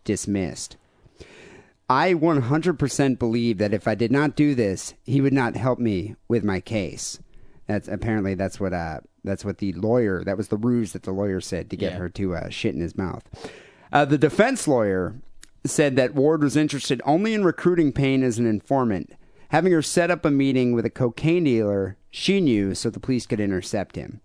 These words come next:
Speaker 1: So it's basically just his word, the police officer's word, against the word of the dominatrix. Assistant District Attorney said, however, that Ward knew the rules about developing confidential informant, and it didn't involve shitting in the woods.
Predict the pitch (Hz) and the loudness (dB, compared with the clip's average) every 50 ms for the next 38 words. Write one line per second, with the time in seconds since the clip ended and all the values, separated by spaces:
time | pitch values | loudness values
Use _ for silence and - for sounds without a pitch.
0 | - - - - - - - - - 170 160 151 - - 175 180 190 185 - 160 | -20 -20 -20 -20 -20 -20 -4 0 2 4 4 2 2 2 2 2 2 0 0 0
1 | 165 143 120 131 120 - 127 120 156 165 156 123 113 117 113 104 98 95 92 90 | 0 0 0 -2 -4 -6 -4 -2 0 0 0 0 0 0 0 0 0 0 -2 -4
2 | 95 - 107 - 135 139 131 - 135 120 101 95 107 104 - 107 104 98 98 90 | -8 -12 -8 -4 -2 -2 0 0 0 0 0 -2 -6 -6 -4 -2 0 0 0 -2
3 | - - - 104 95 120 110 110 104 - - 107 98 95 95 90 - 95 - 98 | -4 -6 -8 -4 -2 -2 -2 -2 -2 -2 -4 -2 -2 -2 -2 -4 -6 -6 -6 -4
4 | 85 90 87 87 90 90 87 - - 76 - - - - - - - - - _ | -4 -2 -2 -2 -2 -4 -4 -6 -8 -10 -12 -12 -14 -16 -18 -18 -20 -20 -20 _
5 | _ - - - - - - - - 156 - - 214 220 - - 214 196 156 117 | _ -20 -20 -20 -20 -20 -8 -2 0 0 2 2 2 0 0 0 0 0 0 0
6 | - 160 165 151 - 170 156 - - 127 - - - 143 143 143 131 110 98 92 | 0 0 0 0 0 -2 -2 -2 -2 -4 -4 -2 0 0 2 2 2 2 0 0
7 | 87 - - - - - 135 117 110 110 113 113 113 107 101 113 107 107 104 - | -2 -4 -6 -10 -4 0 0 0 2 2 2 2 2 2 2 2 2 2 0 0
8 | - 127 127 151 165 175 165 113 123 139 147 165 185 180 151 139 117 123 123 117 | 0 0 2 4 4 2 2 0 2 2 4 4 4 2 2 2 2 2 2 2
9 | 117 110 101 - 110 110 104 98 - 107 92 113 107 107 101 - 113 101 95 87 | 2 0 -2 -2 0 0 0 0 0 -2 0 2 2 2 0 0 -2 -2 -2 -4
10 | - - 123 120 107 - 104 110 107 104 - - 104 95 92 92 - - 107 104 | -4 -4 -2 -2 -2 -2 -2 0 0 0 -2 -2 -2 -2 -4 -2 -2 -2 0 0
11 | 98 90 87 82 - - _ _ - _ _ _ _ _ _ _ 113 113 113 107 | 0 -2 -4 -6 -8 -10 _ _ -20 _ _ _ _ _ _ _ -2 0 0 0
12 | 85 - 123 127 127 123 117 107 117 107 98 95 90 - - - 123 107 104 101 | 0 0 0 2 2 2 0 0 0 0 0 0 -2 -4 -4 -2 0 0 2 2
13 | 95 87 90 90 95 104 101 92 - - - - - - | 0 0 0 -2 0 0 0 -2 -2 -6 -8 -14 -16 -16